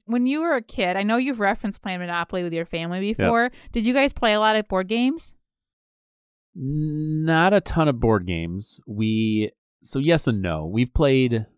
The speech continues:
Speaker 2: Monopoly. There was a couple other games we played. I remember a game called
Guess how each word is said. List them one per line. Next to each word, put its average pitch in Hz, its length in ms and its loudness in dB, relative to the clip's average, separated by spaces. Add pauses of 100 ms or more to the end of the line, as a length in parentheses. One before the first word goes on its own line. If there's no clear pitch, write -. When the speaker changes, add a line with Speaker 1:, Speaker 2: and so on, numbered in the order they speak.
(240)
Speaker 2:
Monopoly. 110 1080 2
There 101 160 -6
was 92 560 -6
a 98 80 -8
couple 107 260 -2
other 98 200 -2
games 98 380 -8
we 98 120 -4
played. 92 400 -4
I 104 100 -6
remember 98 380 0
a 92 80 0
game 90 240 -4
called 82 260 -4